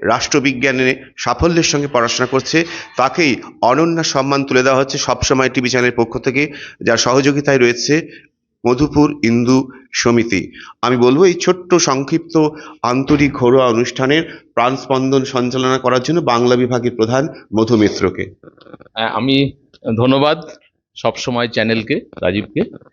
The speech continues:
Speaker 2: আমাদের মেয়ে, আমাদেরই ছাত্রী জুলেখাকে ওরা আজকে নারী দিবসে স্বীকৃতি দিচ্ছে, এটা আমাদের কাছে বড় পাওনা। এবং জুলেখাকে দেখে আমাদের জেলা তো বটেই, রাজ্যের মানুষ, দেশের মানুষ অনুপ্রাণিত হোক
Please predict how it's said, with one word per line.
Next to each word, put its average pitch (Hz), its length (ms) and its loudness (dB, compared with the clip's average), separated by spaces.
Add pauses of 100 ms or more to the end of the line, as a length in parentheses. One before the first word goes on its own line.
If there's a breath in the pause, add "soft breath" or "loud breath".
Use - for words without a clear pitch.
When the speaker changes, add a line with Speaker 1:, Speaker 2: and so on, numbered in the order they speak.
(340 loud breath)
Speaker 2:
আমাদের 127 380 2 (160)
মেয়ে, 123 400 0
আমাদেরই 117 360 2
ছাত্রী 139 440 -4 (560)
জুলেখাকে 131 1000 -2
ওরা 117 320 2
আজকে 113 600 -2 (180)
নারী 117 220 0
দিবসে 135 720 0 (500)
স্বীকৃতি 147 440 0
দিচ্ছে, 135 440 0
এটা 131 160 0
আমাদের 120 280 0
কাছে 120 220 -2
বড় 113 240 2
পাওনা। 117 520 -2
এবং 123 240 -2
জুলেখাকে 147 500 0
দেখে 135 500 -2 (600 soft breath)
আমাদের 127 400 0
জেলা 131 260 2
তো 131 140 -4
বটেই, 123 600 -2
রাজ্যের 113 360 0
মানুষ, 120 480 0
দেশের 117 280 0
মানুষ 120 440 0
অনুপ্রাণিত 127 560 0
হোক 147 360 -2